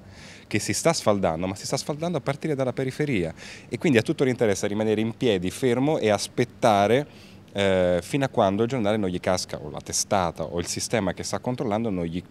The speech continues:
non gli piove in testa, perché avverrà entro cinque, dieci anni, saranno in pensione.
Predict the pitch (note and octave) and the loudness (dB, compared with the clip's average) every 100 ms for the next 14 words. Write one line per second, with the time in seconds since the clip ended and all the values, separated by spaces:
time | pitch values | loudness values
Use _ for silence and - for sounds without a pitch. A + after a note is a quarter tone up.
0 | - G2+ F#2+ F2 G2 F2 E2 - D#2 - | -6 -2 -2 0 0 0 -2 -4 -8 -10
1 | - - - - A#2 - B2 - G#2 B2 | -14 -18 -20 -10 -6 -4 -2 -2 2 2
2 | B2 G#2 - G2+ F#2+ F#2+ - B2+ F#2+ G2+ | 4 4 2 -2 -2 -4 -2 0 -2 -4
3 | G2+ - G#2+ B2+ G2+ F#2 G2+ - - A#2+ | -4 -2 0 2 0 0 -4 -8 -10 -8
4 | B2 A2 A#2 - G#2 D2 - | -8 -6 -8 -8 -8 -10 -12